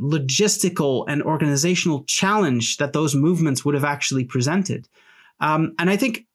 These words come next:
i-, it's really a testament to the, to the ingenuity and the versatility, uh, of these kinds of communities that they were able to sustain these activities over a much longer period of time. Um, and if, if anything, it's, it's certainly very far removed from the, from the stereotypes of the, of the sort of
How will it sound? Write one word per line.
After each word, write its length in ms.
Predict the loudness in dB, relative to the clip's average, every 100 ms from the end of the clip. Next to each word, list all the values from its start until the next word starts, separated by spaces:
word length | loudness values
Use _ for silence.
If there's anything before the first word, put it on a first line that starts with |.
| -8
i-, 80 | -4
it's 180 | -2 0
really 240 | 2 2
a 80 | 0
testament 640 | -2 -2 0 2 2 2
to 100 | 0
the, 280 | 0 -2 -2
to 120 | -4
the 160 | -2 -2
ingenuity 880 | 0 2 2 4 4 4 2 0 -2
and 140 | -2
the 60 | 0
versatility, 920 | 0 -2 -2 -2 0 2 2 2 -2 -8 -20 -18 -6
uh, 220 | -2 -2
of 180 | 0 0
these 220 | 2 2
kinds 240 | 2 0 0
of 120 | 0
communities 520 | 0 2 4 2 0
that 120 | -2
they 80 | 0
were 160 | 0 0
able 200 | 0 -2
to 120 | -2
sustain 720 | -2 0 -2 -2 0 2 2
these 200 | 2 2
activities 560 | 0 -2 -2 0 0 0 -2
over 380 | 0 2 2 2
a 60 |
much 320 | 2 0 0
longer 360 | 0 2 2 0
period 380 | -2 -2 0 0
of 140 | -4
time. 460 | -2 0 0 0 -4 -8 -20 -20 -6
Um, 440 | -2 2 2 0 -6 -6
and 140 | -2
if, 100 | 0 0
if 180 | -4 -2
anything, 420 | 0 2 2 0 -2
it's, 220 | -2 -4
it's 200 | -4 -2
certainly 320 | -2 2 2
very 260 | 2 2 2
far 300 | 2 0 0
removed 560 | 2 4 4 4 2 -2
from 240 | -2 0
the, 240 | 0 0
from 140 | -2 0
the 60 |
stereotypes 760 | 0 0 2 2 0 -2 -2 -2
of 120 | -2
the, 140 | -2
of 180 | -2 -2
the 80 | -2
sort 160 | -2
of 80 | -2